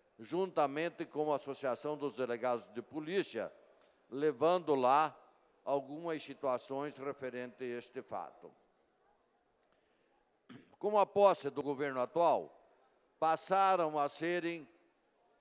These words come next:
é, passou a ser investigado esses fatos, até porque foram se avolumando sobremaneira. E hoje culminou com esta operação.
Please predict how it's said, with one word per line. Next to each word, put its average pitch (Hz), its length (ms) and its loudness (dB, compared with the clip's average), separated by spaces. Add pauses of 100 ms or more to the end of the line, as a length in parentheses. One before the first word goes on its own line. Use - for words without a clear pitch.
(340)
é, 123 560 -2
passou 202 400 6
a 180 80 8
ser 170 220 -2
investigado 156 760 0
esses 123 220 -14
fatos, 156 480 -2
até 139 220 -2
porque 156 340 -8
foram 175 480 -2 (500)
se - 140 -6
avolumando 165 880 2
sobremaneira. 117 960 -6 (960)
E 151 160 -2
hoje 165 580 2 (200)
culminou 143 520 -4
com 139 300 -10
esta 151 300 -4
operação. 139 800 -2